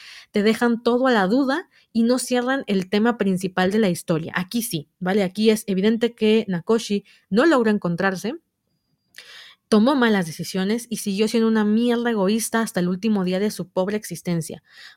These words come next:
¿vale? Entonces, en este afán de que alguien lo viera cuando él no veía a las demás personas, hace que, eh, Nanako muera en, en el, en el hotel probablemente y él termine suicidándose sin haber conseguido su objetivo. La pregunta era,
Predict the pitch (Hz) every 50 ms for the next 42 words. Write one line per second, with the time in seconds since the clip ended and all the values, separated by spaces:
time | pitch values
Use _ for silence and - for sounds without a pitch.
0 | _ - 185 202 240 233 214 180 196 196 190 208 190 196 180 190 202 - - 220
1 | - - - 233 233 240 240 233 220 233 208 208 214 220 214 208 190 185 208 226
2 | 220 208 208 175 170 170 175 190 196 196 196 196 202 196 202 190 170 180 175 180
3 | 180 - - 185 185 - 240 240 226 226 262 - - - - - - - - -
4 | - - 202 202 - 226 220 - - 214 214 214 220 - - 196 180 165 160 170
5 | 180 180 - 196 190 185 - 180 180 185 175 175 180 202 226 240 240 254 294 330
6 | _ - 185 175 170 170 156 170 170 165 165 165 165 - - 185 170 165 165 160
7 | - - 240 247 214 185 175 180 180 180 185 208 254 277 262 - 311 370 - -
8 | - - - _ - 214 220 233 233 226 226 208 208 208 214 220 214 208 - 196
9 | 185 185 190 190 196 - - 196 - 190 175 170 170 175 180 196 - _ - 214
10 | 202 180 - 185 175 170 180 185 190 - - 170 - - 170 - - 156 156 151
11 | - _ - 196 190 180 185 185 196 196 247 254 240 247 233 220 214 180 151 143